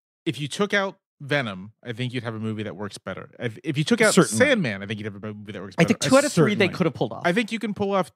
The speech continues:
Speaker 1: two of those villains, in part because they all, I mean, they all have, like,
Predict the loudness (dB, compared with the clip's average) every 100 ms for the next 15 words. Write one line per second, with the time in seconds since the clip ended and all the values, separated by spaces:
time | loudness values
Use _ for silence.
0 | -8 2 4 4 2 -2 -2 -6 -6 -6
1 | -8 -14 _ _ -10 -2 0 0 0 -2
2 | -2 -2 -10 _ _ _ _ -2 0 2
3 | 4 4 2 0 2 4 4 2 2 2
4 | 2 0 -2